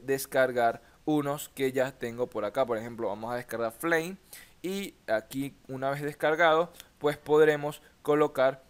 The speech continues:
otros efectos, ¿no? Pero bueno, eso ya depende del gusto y de la edición de cada quien. De igual podemos colocar bordes o marcos, eh, a la fotografía, unos marcos sencillos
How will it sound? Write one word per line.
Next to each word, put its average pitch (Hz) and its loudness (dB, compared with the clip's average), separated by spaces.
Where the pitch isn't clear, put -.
otros 127 -2
efectos, 117 -8
¿no? 147 -8
Pero 202 4
bueno, 113 2
eso 127 -2
ya 135 4
depende 135 -2
del 131 -2
gusto 165 -2
y 139 2
de 127 2
la 120 0
edición 117 -6
de 123 -8
cada 107 0
quien. 104 -10
De 135 -4
igual 143 6
podemos 143 -2
colocar 127 2
bordes 160 2
o 170 6
marcos, 139 2
eh, 131 -2
a 127 4
la 127 2
fotografía, 123 -2
unos 123 -10
marcos 127 -6
sencillos 180 -6